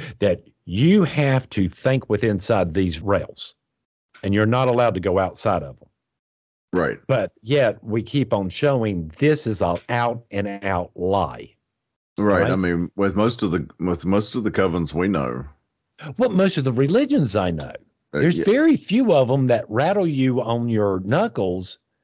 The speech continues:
Speaker 1: because you didn't say enough Hail Marys.
Speaker 2: Right. But there are some that are, um, really strict like that.
Speaker 1: Oh, there are.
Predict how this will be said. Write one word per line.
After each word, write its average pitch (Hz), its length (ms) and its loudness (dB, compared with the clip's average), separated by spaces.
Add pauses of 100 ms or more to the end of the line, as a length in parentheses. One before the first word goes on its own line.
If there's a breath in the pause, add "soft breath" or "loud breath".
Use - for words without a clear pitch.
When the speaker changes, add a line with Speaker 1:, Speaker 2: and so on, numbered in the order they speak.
(380)
Speaker 1:
because 131 320 2
you 143 100 0
didn't 123 260 0
say 123 220 2
enough 110 280 2
Hail 107 240 2
Marys. 131 600 -2 (1120)
Speaker 2:
Right. 71 280 -2 (920)
But 104 180 0
there 104 280 4
are 104 60 2
some 95 300 -2
that 82 120 0
are, 80 300 0 (140)
um, 73 360 -2
really 82 320 0
strict 127 420 0
like 65 220 -4
that. 57 240 -4 (380)
Speaker 1:
Oh, 240 120 2
there 208 220 2
are. 147 360 0